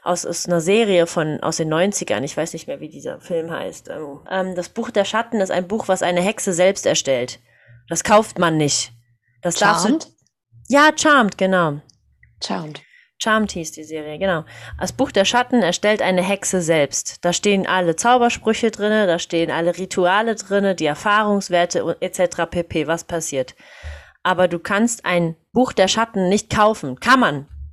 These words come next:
Speaker 1: aber sollte man nicht. Weil du dann auch meistens von den anderen Hexen die schwarze Magie mitkaufst. Das wollen wir ja nicht.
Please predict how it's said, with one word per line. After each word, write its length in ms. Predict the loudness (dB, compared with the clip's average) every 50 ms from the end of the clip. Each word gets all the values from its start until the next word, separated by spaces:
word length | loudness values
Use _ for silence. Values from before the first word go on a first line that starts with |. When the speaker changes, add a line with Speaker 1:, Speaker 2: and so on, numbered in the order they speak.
| _
Speaker 1:
aber 220 | -2 0 2 2 4
sollte 360 | 6 8 6 6 6 4 2
man 240 | 2 2 2 0 -2
nicht. 340 | -4 -6 -8 -10 -14 -20 _ _ _ _ _ _ _ _ _ _ _ 0
Weil 260 | 2 4 4 4 2
du 100 | 2 0
dann 340 | 2 2 2 2 2 0 0
auch 260 | 2 2 2 0 -2 -14 _
meistens 600 | -6 -2 0 2 2 2 0 -2 -4 -4 -6 -4 -2
von 160 | 0 0 2
den 160 | 2 0 0 0
anderen 420 | 0 0 0 0 0 0 -2 -2
Hexen 520 | -2 -2 -4 -4 -4 -6 -4 -2 0 0
die 140 | 0 0 -2
schwarze 480 | -2 0 2 4 4 2 2 0 -2 0
Magie 360 | 0 0 0 0 0 0 2 2 2 2 2 0 -2 -4 -6 -6 _ _ _ _ _ _ _ _ -6
mitkaufst. 560 | -2 0 0 0 0 -4 -8 -8 -10 -14 -18 _ _ _ _ -2
Das 220 | 0 0 2 4
wollen 220 | 6 6 6 6 6
wir 60 | 4 2
ja 40 | 2
nicht. 320 | 0 0 -2 -4 -8 -14